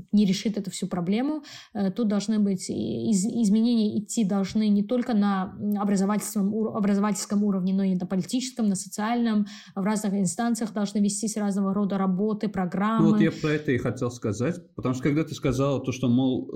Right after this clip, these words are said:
Speaker 2: э, ты не можешь обратиться к депутату, потому что у тебя нет связей, ну, ты сам виноват в этом, грубо говоря.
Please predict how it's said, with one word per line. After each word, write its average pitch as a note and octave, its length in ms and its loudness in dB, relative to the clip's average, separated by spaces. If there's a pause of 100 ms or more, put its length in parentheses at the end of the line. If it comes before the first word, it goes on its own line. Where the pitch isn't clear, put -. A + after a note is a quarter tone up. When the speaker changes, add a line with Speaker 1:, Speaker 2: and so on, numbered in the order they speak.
(420)
Speaker 2:
э, B2+ 120 0
ты C3+ 80 0
не C3+ 100 6
можешь C3 240 2
обратиться A2 440 -2
к G#2 80 -2
депутату, A2 480 -4
потому A2+ 280 0
что A2+ 120 -2
у G#2+ 40 0
тебя A#2+ 180 0
нет A2 300 0
связей, - 720 -4 (240)
ну, B2+ 360 0 (280)
ты A2 100 -2
сам C3 240 0
виноват A#2+ 360 2
в A2 40 -2
этом, G2 460 -4
грубо G#2 240 0
говоря. G2 400 0